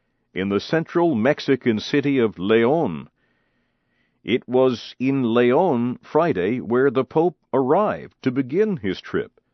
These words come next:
Thousands of people spread out along the thirty-two kilometer path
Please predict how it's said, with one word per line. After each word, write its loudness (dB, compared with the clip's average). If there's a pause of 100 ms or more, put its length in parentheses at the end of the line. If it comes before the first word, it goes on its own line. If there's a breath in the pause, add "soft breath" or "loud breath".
(800)
Thousands -2
of -8
people -2
spread 2
out 4
along 0
the 0 (160)
thirty-two -2
kilometer 2
path -4